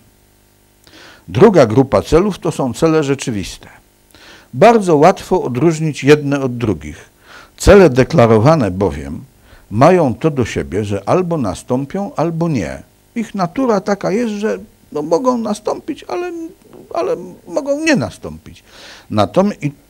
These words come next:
jeżeli takie, jeżeli taka jest ich natura, to znaczy, że to są cele deklarowane.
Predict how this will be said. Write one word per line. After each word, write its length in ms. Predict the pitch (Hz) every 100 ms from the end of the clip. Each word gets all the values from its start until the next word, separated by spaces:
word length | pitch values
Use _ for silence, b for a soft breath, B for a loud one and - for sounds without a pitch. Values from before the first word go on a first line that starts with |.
| _ _ -
jeżeli 400 | 165 175 220 180
takie, 560 | - 240 240 156 143 147 151
jeżeli 420 | 165 180 190 165
taka 320 | 220 214 151
jest 260 | 139 127 131
ich 160 | 120
natura, 400 | 190 208 302 226
to 120 | 214
znaczy, 320 | 202 220 214 208
że 100 | 185
to 140 | 196
są 200 | 196 180
cele 280 | - 202 180
deklarowane. 720 | 175 175 160 156 107 73